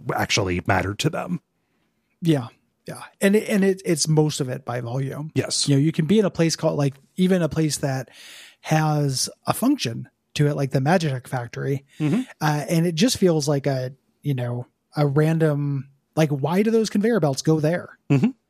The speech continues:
Speaker 2: You know, just random. It ju-, it makes it feel more video gamey,
Speaker 1: Yeah.
Speaker 2: and not taking advantage of the aspect of exploring space that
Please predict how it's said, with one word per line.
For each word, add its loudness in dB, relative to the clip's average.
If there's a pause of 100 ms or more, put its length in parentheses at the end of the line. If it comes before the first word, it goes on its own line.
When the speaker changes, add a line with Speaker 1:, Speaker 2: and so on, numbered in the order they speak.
(420)
Speaker 2:
You 4
know, 4
just 0
random. 2
It 2
ju-, 4
it 4
makes 2
it -2
feel 2
more 4
video 2
gamey, -4 (160)
Speaker 1:
Yeah. 2
Speaker 2:
and 0
not 2
taking 2
advantage 0
of 0
the 0
aspect -2
of 0
exploring 0
space 0
that -6